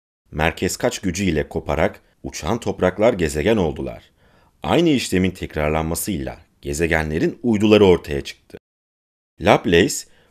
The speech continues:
Fransız devrimi çağında yaşadığı için tam özgür bir düşünürdü.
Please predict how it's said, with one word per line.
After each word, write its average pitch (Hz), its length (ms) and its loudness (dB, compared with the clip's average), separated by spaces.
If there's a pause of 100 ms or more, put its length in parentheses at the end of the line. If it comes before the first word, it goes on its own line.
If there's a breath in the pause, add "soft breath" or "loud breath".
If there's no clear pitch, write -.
Fransız 139 480 0
devrimi 92 380 6
çağında 85 400 2
yaşadığı 80 380 0
için 65 520 -4 (180)
tam 139 280 -2
özgür 104 460 2
bir 85 180 0
düşünürdü. 67 580 -8